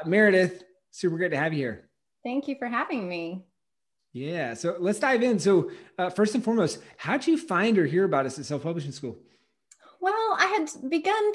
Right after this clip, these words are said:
Speaker 2: to have the idea that I wanted to write a book, and,
Speaker 1: Mm-hmm.
Speaker 2: um, I think I just saw an ad or one of those things, and it was very intriguing.
Speaker 1: Yeah.
Speaker 2: So of course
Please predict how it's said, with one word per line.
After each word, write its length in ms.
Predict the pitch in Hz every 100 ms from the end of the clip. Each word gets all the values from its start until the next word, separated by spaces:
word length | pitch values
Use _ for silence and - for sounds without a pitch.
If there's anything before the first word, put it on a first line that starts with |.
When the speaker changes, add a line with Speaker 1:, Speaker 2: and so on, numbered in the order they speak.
| -
Speaker 2:
to 380 | 330 233 214 226 -
have 180 | - 262
the 80 | 262
idea 280 | 247 226 226
that 120 | 208
I 120 | 208
wanted 280 | 202 202 208
to 140 | - 214
write 180 | 202 226
a 40 |
book, 400 | 190 127 240 - - 233
and, 460 | 220 220 202 202 202
Speaker 1:
Mm-hmm. 80 | 208
Speaker 2:
um, 580 | 196 190 185 180 175 - _ _ _ _ - -
I 80 | 233
think 300 | 226 320 392
I 140 | 415 311
just 200 | 302 -
saw 200 | 254 247
an 100 | 208
ad 800 | 220 226 233 240 233 226 226 -
or 640 | 214 190 190 185 185 180
one 160 | 196 226
of 120 | 220
those 220 | 202 208
things, 640 | - 208 196 190 190 196 196
and 260 | 180 180
it 80 | -
was 160 | 208 208
very 300 | 226 370 262
intriguing. 800 | 208 202 269 247 180 170 185 226 - - _ _
Speaker 1:
Yeah. 120 | 131
Speaker 2:
So 100 | 233
of 100 | 240
course 560 | - 247 240 233 -